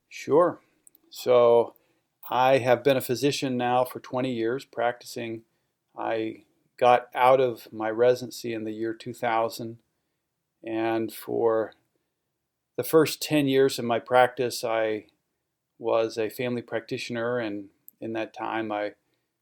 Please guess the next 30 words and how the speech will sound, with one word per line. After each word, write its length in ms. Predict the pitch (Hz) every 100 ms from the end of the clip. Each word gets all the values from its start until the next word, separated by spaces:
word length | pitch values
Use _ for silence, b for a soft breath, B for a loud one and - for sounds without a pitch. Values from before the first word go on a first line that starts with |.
| _ _ _
did 140 | 120 117
all 240 | 120 120
the 100 | 110
things 440 | - 120 117 113 117
that 140 | 110
a 40 |
rural 320 | 107 120 117 113
family 340 | 120 117 110
doctor 360 | 110 113 - 110
would 200 | 107 101
do, 320 | 110 113 120
including 500 | 101 - 107 104 101
hospital 500 | 110 110 - 110 104
medicine, 440 | 104 104 - 107
office 380 | 107 104 107 -
medicine, 520 | 107 107 104 110 107
sports 460 | - - 120 117 -
medicine, 560 | 110 110 104 110 107 - _ _ _ _ _ _ _
school 380 | - - 147 135
physicals, 920 | 135 120 123 120 117 117 120 - - _ _ _ -
nursing 340 | 117 120 123
home 240 | 104 113 110
care, 520 | 117 113 113 110 - _ _ _ _ _ _ -
um, 400 | 107 104 101 95 107
and 100 | 107
a 60 |
variety 460 | 107 117 117 117 110
of 100 | 101
different, 380 | 113 - 110 - _ _ _ _ _ _ _
um, 400 | 104 104 101 101